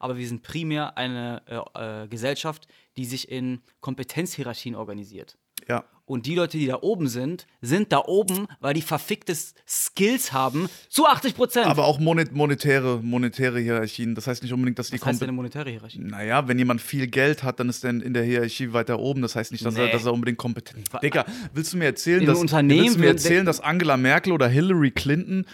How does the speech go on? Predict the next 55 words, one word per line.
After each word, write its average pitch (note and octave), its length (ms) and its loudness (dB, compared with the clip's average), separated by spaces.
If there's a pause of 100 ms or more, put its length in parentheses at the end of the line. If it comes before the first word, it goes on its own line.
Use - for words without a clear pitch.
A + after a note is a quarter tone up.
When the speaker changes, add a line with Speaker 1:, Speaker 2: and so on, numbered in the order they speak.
(140)
Speaker 2:
dass C#3 200 -4
die D3 100 0
besonders B2+ 560 2
krass - 260 0
kompetent C3 560 0
Speaker 1:
Auf B2 40 -6
Speaker 2:
sind C3 120 6
Speaker 1:
jeden C#3 220 6
Speaker 2:
in C3+ 80 2
Speaker 1:
Fall. C#3+ 260 4
Speaker 2:
dem B2+ 140 0
Be-, C3+ 160 -4
in C3 140 0
dem, C#3 260 2
in C#3 180 2
dem C#3+ 220 2
Bereich, C3+ 480 0
in D3 80 2
Speaker 1:
Auf B2+ 40 2
Speaker 2:
dem C#3+ 140 4
sie B2 120 4
Speaker 1:
jeden F#3 100 6
Speaker 2:
arbeiten? D3 240 4
Speaker 1:
Fall. G3 260 2 (1080)
Wie B2 140 -8
sind D3 180 4
sie C#3+ 40 -8
denn C3 120 2
da? B2+ 100 0
Wie B2 80 -4
sind D#3+ 100 0
doch, B2+ 220 0
die D3+ 160 -2
sind D#3 100 -8
doch D#3+ 120 -2
die, C#3+ 240 0
äh, G2 60 -2
Speaker 2:
Ja, G#2 40 -6
wie B2 60 -4
Speaker 1:
Pyramide C3+ 300 4
Speaker 2:
sind D3+ 80 4
die - 40 4 (100)
da C#3 80 6
Speaker 1:
hochgeklettert. B2+ 100 4
Speaker 2:
gelandet? B2+ 320 4
Also B2+ 160 2
ich A#2+ 100 -6
meine, C3 180 2
wie C#3+ 80 -2
funktioniert, C3 540 -4
wie G3+ 100 0
funktioniert F3+ 380 -2
zum E3 100 -4
Beispiel D3+ 180 0
Korruption? C3 640 0